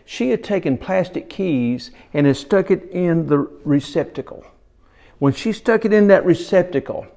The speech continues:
<laughs> it shorted out things. I mean, it was something else. And I asked her, "What did you do?" And you know what she said? "Nothing." Now, here this little girl, in all her innocence, said, "Nothing."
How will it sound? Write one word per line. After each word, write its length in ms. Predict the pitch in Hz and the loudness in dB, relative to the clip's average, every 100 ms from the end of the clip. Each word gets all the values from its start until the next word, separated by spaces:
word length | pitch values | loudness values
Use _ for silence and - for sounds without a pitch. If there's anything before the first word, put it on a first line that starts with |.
| _ | _
<laughs> 220 | _ _ | _ _
it 320 | 202 220 190 | 4 4 4
shorted 500 | - - 170 160 147 | 0 4 4 4 2
out 300 | 135 135 - | 2 0 -2
things. 400 | 131 113 107 - - | -4 -4 -6 -10 -4
I 140 | 156 | -2
mean, 260 | 151 160 151 | 0 0 0
it 160 | 165 | 0
was 200 | 156 139 | -2 -2
something 400 | - 147 143 135 | 0 -2 0 0
else. 340 | 131 120 - - - - - - | 0 -2 -6 -16 -20 -20 -6 0
And 180 | 165 | 2
I 140 | 165 175 | 2 0
asked 400 | - 196 196 - | -2 -2 -4 0
her, 160 | 139 | 0
"What 540 | - 156 247 277 - 170 | 0 4 6 6 4 -2
did 220 | 208 170 | -2 0
you 120 | 208 | -2
do?" 560 | 165 247 277 240 156 - - - _ | 4 8 8 6 2 -6 -20 -20 _
And 280 | - 175 185 | -4 0 0
you 80 | 220 | 2
know 80 | 226 | 2
what 160 | 208 | 0
she 120 | - 202 | -2 -6
said? 380 | 226 220 214 - - | -4 -4 -4 -8 -4
"Nothing." 760 | 135 127 127 165 180 214 214 - _ _ _ _ _ - | 0 2 2 0 -2 -2 -8 -14 _ _ _ _ _ -2
Now, 300 | 156 151 - - - 170 | 0 0 -2 -10 -14 -8
here 560 | 214 262 240 - - - | -4 0 0 -2 -8 -8
this 240 | 180 175 165 | -2 -2 2
little 240 | 165 226 | 2 2
girl, 440 | 156 127 123 135 - _ _ _ _ _ - | 2 0 0 -6 -12 _ _ _ _ _ 0
in 100 | 127 | 4
all 220 | 160 214 | 6 6
her 200 | 226 226 | 2 0
innocence, 720 | - 185 135 156 143 - - _ _ _ | 0 0 -2 -6 -10 -12 -20 _ _ _
said, 560 | - - 180 160 196 - - - | -8 0 2 2 -2 -12 -10 -2
"Nothing." 800 | 175 175 160 190 208 240 247 | 2 4 2 0 -2 -2 -6